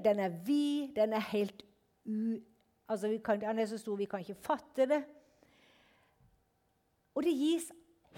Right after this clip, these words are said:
helt ufortjent av bare nåde. Nåde er for den som ikke nådde det. Nåde er for den som ikke fikk det til. Nåde er for den som ikke hadde nok.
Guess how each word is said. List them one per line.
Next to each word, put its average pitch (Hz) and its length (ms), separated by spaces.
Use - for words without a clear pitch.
helt 381 500
ufortjent 226 760
av 208 80
bare 160 200
nåde. 131 280
Nåde 285 300
er 254 160
for 233 160
den 226 100
som 220 160
ikke 208 180
nådde 202 280
det. 202 140
Nåde 254 240
er 233 80
for 226 120
den 220 120
som 233 140
ikke 233 240
fikk - 160
det 233 100
til. 233 200
Nåde 269 280
er 247 100
for 240 100
den 233 140
som 240 120
ikke 220 200
hadde 214 180
nok. 262 380